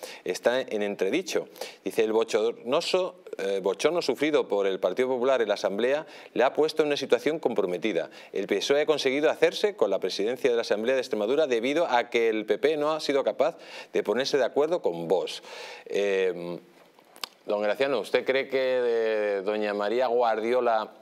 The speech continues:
pues, eh, está puesta en duda su capacidad de negociación y, sobre todo,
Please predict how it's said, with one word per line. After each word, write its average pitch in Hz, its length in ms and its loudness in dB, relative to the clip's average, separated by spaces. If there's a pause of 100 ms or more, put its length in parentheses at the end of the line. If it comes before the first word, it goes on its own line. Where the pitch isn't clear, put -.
(600)
pues, 98 460 -2
eh, 90 500 -2 (540)
está - 280 0
puesta 127 260 2
en 104 100 -2
duda 123 220 0
su 107 120 -8
capacidad 110 540 0
de 117 100 2
negociación 107 540 0
y, 92 80 -4
sobre 92 300 0
todo, 107 400 0